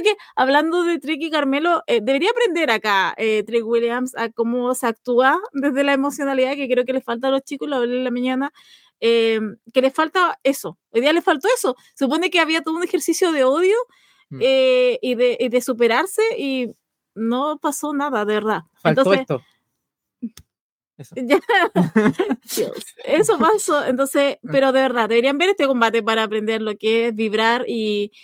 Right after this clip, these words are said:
Speaker 1: y ya con todo después, con cómo ganó. Es, es,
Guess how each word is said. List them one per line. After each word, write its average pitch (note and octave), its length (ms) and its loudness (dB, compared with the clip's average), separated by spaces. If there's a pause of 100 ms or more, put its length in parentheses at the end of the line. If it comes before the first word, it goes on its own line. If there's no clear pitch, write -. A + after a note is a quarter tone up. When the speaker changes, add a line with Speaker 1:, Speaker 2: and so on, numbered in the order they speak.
(160)
Speaker 1:
y G#3+ 100 2
ya B3 160 2
con C4 200 0
todo B3 200 2
después, C4+ 460 0
con B3 260 -2
cómo A#3+ 240 0
ganó. A#3+ 800 0
Es, A#3 100 -8 (260)
es, A#3 160 -6